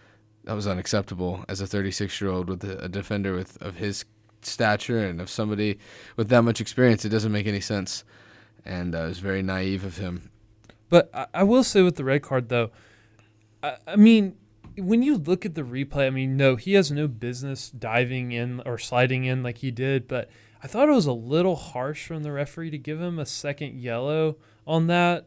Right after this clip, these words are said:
Speaker 2: I mean, that's just my opinion, 'cause I think when you look at it, he was really hesitant di-, uh, sliding in 'cause he kinda looked like,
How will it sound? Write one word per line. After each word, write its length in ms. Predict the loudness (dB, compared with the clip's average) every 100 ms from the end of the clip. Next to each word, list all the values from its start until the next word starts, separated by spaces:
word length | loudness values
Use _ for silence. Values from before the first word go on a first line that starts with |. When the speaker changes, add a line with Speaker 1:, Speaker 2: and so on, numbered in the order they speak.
| _
Speaker 2:
I 60 | -2
mean, 180 | 0 6
that's 220 | 6 4
just 160 | -2 -6
my 260 | -6 0
opinion, 500 | 0 0 -2 0 -2
'cause 180 | -2 -2
I 80 | -2
think 340 | 2 0 0 -8 -20 -2
when 100 | 2
you 120 | 8
look 180 | 8 10
at 80 | 6
it, 140 | 6
he 200 | 0 -2
was 240 | 2 2 0 -12 -8
really 320 | -2 0 0
hesitant 680 | -4 -2 -2 -2 -6 -8 -10 _ -2
di-, 180 | 2 2
uh, 160 | 2
sliding 500 | -2 0 2 4 2
in 160 | -2 -4
'cause 160 | -4
he 160 | -6 -2
kinda 200 | 2 4
looked 240 | 4 4
like, 260 | 6 4 4